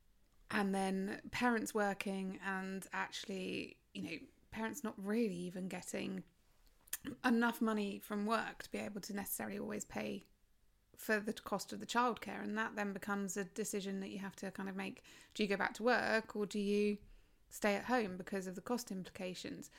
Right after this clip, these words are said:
Um, and I would say that, you know,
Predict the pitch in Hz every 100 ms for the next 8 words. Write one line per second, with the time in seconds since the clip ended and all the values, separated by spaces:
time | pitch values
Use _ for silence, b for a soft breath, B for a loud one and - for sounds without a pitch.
0 | B B B B B 98 101 202 - _
1 | _ _ - - 214 233 226 226 226 226
2 | - 202 196 196 190 - - 196 190 -
3 | _ _ _ _ -